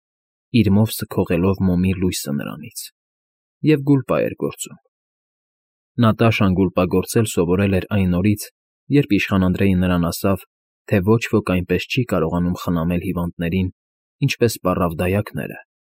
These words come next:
որ գուլպա են գործում, և որ գուլպա գործելու մեջ կա ինչ-որ հանգստացնող բան։ Նրա բարակ նուրբ մատները արագորեն զատում էին երբեմն իրար հանդիպող ճաղերը, և նրա խոնարհած դեմքի խոհում պրոֆիլը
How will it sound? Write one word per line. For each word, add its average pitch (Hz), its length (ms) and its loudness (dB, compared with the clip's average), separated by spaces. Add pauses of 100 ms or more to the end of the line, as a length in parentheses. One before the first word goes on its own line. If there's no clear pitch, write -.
որ 139 200 4
գուլպա 110 340 2
են 67 160 -6
գործում, - 440 -10 (760)
և 110 160 4
որ 98 160 4
գուլպա 95 440 2
գործելու 87 460 0
մեջ 113 320 2 (420)
կա 160 180 4
ինչ-որ 95 400 0
հանգստացնող 87 840 -2
բան։ - 220 -14 (1300)
Նրա 110 260 6
բարակ 98 440 2
նուրբ 110 300 0
մատները 98 560 2 (440)
արագորեն 101 560 4
զատում 107 480 0
էին 92 260 2
երբեմն 95 580 0
իրար 90 320 -2
հանդիպող 85 540 -2
ճաղերը, - 500 -6 (880)
և 107 180 4
նրա 101 180 4
խոնարհած 98 520 2
դեմքի 98 360 -2
խոհում 101 400 0
պրոֆիլը 95 600 0